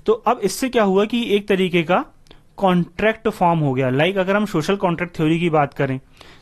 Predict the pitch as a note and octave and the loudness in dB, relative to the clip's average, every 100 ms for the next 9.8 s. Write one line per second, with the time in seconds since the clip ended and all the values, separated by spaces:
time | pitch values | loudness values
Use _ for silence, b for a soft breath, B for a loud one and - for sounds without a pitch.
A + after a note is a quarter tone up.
0 | - G3+ G3 G#3 G#3 G#3 G3 G3+ G3+ F#3+ | -6 0 2 2 0 0 0 0 0 -2
1 | F3 F#3 F3 F#3+ D#3 D3 D3+ E3+ F3+ G3 | -2 -2 2 2 2 0 0 0 0 -2
2 | C3+ C3+ D3 F3 D#3+ F3 F#3+ F#3 E3 E3 | -2 -4 -2 -2 -2 0 0 0 0 -6
3 | B B B B C#3+ E3 F#3+ E3 D3 G3+ | B B B B -2 0 0 0 -2 0
4 | F#3+ F3 F3 D#3 D#3+ F3 F3+ F3 D3+ D3+ | 0 0 -2 -2 0 0 0 -4 -4 0
5 | C#3+ F#3 F#3 - C#3+ F#3 F3+ E3+ E3+ F3 | 0 0 0 0 -2 0 0 0 -2 -4
6 | - A#2+ - D3+ D3 E3 F3 - F#3 - | -8 -20 -2 0 2 0 -2 -4 -12 0
7 | C#3+ D3+ E3+ E3 D#3+ E3+ - D3+ C#3+ C#3+ | 2 2 2 0 0 -2 0 0 -2 -8
8 | B B B B D#3+ - D3 F#3+ G3 F#3 | B B B B -2 0 0 2 0 0
9 | F#3 - G3+ G3+ G3+ G3 A3 E3+ | -2 -2 0 2 2 4 2 0